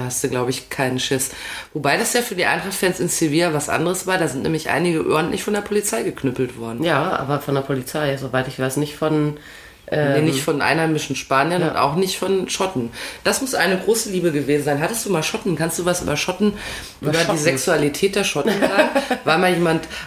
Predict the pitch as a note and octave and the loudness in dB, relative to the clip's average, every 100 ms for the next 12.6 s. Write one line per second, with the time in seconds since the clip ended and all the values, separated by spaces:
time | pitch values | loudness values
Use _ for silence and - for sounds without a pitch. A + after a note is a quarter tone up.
0 | - D#3 D3 D3+ F3 D3 B2+ C3+ C#3+ E3 | -2 2 2 2 -2 -2 -4 0 2 2
1 | - G3+ G3+ F#3 F3+ E3 - D3+ G3 G#3 | 0 -2 0 -2 0 -2 -2 -2 0 -2
2 | G3+ G2 G#2+ - - C#3+ C#3 - C#3+ C#3+ | 0 0 0 -2 -2 2 2 2 -2 -2
3 | - - E3 C3 B2 - D#3+ D3 B2 C3+ | -4 -2 -2 -2 -4 -6 0 2 2 0
4 | B2 E3 F#3 - A#2+ B2+ B2+ - - - | -2 -2 -2 -2 -2 0 -2 -4 -16 -20
5 | - - - - G#3 G3 F3 - D#3+ D3 | -20 -8 -4 2 2 4 2 0 2 2
6 | C#3+ C#3+ C#3+ C3 C#3 A#2+ A#2 A#2+ A#2 A#2 | 0 -2 -2 -2 -2 -2 -4 -4 -6 -8
7 | A#2 - C3 C#3+ - D3 D#3 D3+ F#3+ B2 | -10 -8 -6 -6 -4 0 2 2 2 2
8 | - - C3+ C3+ D3+ E3+ F3+ - - - | 2 0 -2 0 0 0 -2 -10 -16 -18
9 | - - - - - - - - - D3+ | -20 -20 -20 -20 -20 -20 -18 -14 -2 0
10 | E3+ - C3 E3+ - C3+ A2+ G#2+ A2+ G2 | 0 0 -2 -2 -2 -4 -2 -4 -4 -2
11 | A#2+ B2 B2 C3+ - D3 - D3 D3+ C#3+ | -2 -2 0 -2 -2 -4 -2 -2 -2 -4
12 | D3+ D3 D#3 B2 A2 A2+ | -4 -2 -2 -2 -4 -6